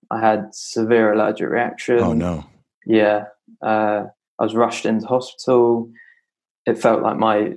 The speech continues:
Speaker 1: whole body was gonna explode. Like, I was literally felt like my veins were gonna pop, like they were on fire. It was a
Speaker 2: Yikes.
Speaker 1: horrific experience.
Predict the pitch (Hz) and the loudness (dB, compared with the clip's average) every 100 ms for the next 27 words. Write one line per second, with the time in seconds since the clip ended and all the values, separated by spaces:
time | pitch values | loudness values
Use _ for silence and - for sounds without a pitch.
0 | - - 113 107 117 107 107 110 117 110 | -10 -2 0 2 0 0 -2 -2 -2 -4
1 | - - - - 123 113 104 - - - | -4 -6 -8 -4 0 2 2 -2 -10 -6
2 | - - - - 113 113 101 - _ _ | -6 -6 -10 -4 0 0 -4 -12 _ _
3 | - 120 - 110 110 110 - 113 - 104 | -2 0 0 0 0 0 0 0 2 -2
4 | 110 107 113 110 107 107 113 110 110 113 | -2 0 0 0 -2 -4 -4 -4 -2 -8
5 | - - 110 - - - - - 101 - | -8 -4 -2 -2 -10 -6 -6 -2 -2 -2
6 | - 117 - - 113 92 78 - 113 - | -2 -6 -2 -2 0 -2 -4 -6 -10 -12
7 | _ - 117 113 107 87 - - - 85 | _ -4 0 2 0 -6 -6 -10 -6 -4
8 | 92 95 - - | -4 -6 -10 -18